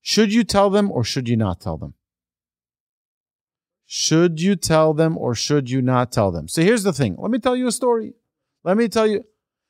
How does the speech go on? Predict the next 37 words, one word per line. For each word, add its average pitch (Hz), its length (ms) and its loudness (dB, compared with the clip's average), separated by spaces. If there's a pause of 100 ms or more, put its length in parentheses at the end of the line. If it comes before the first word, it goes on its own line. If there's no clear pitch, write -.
(120)
let 156 160 0
me 196 80 2
tell 208 180 0
you 202 140 2
a 180 60 0
story. 139 460 0 (600)
So 165 240 0
there 160 100 2
was 151 140 2
a 156 80 2
great 170 280 0
rabbi 139 580 0 (560)
who 127 400 2
passed 147 340 0
away 135 140 2
many 139 260 2
years 127 260 2
ago. 117 380 0 (460)
And, 123 180 -2
and 156 160 0
not, 156 180 0
sorry, 127 280 0
his 113 200 0
wife 147 360 0
passed 143 340 0
away. 117 380 0 (580)
And, 135 1080 0
you 160 120 -4
know, 135 140 2
the 117 80 0
first 175 360 -2
Shabbos 170 460 0
after 143 320 -2
his 127 160 -4
wife 135 240 -2
passed 147 320 -4
away 180 480 0